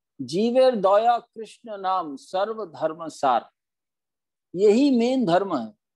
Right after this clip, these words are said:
यही सर्व धर्मों का सार, सारांश यही है कि हमको जीवों के प्रति दया का भाव रखना है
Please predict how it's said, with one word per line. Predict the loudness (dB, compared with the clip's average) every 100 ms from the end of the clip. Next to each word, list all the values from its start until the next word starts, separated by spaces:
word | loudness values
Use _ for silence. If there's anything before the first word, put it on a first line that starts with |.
| _ _
यही | -4 -2 -2
सर्व | 0 -2 -2
धर्मों | -4 -6 -4 -4
का | -2
सार, | -4 0 2 2 0
सारांश | -2 -2 0 -2 -8 -8
यही | -6 -4
है | -4 -6 -8 _ _ _
कि | -4
हमको | -4 0 -2
जीवों | -2 -4 -4 -4
के | -6
प्रति | -8 -8 -4
दया | 0 2 2
का | 0 -2
भाव | 0 0 -2
रखना | -8 -10 -10
है | -14